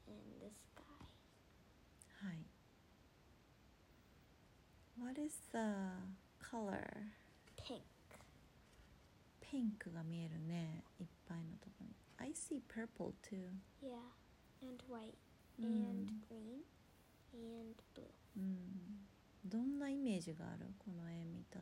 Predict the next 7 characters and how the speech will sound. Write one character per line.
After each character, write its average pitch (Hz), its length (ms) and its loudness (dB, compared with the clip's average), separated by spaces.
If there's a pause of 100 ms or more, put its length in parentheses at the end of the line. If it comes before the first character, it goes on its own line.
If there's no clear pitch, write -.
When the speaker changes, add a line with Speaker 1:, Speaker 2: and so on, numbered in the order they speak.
Speaker 2:
時 180 120 -10 (260)
に。 185 200 -6 (840)
Speaker 1:
う 233 40 -6
ん。 214 520 -6 (2500)
Like 220 300 -4
a 220 40 -4 (140)
prince 247 640 -4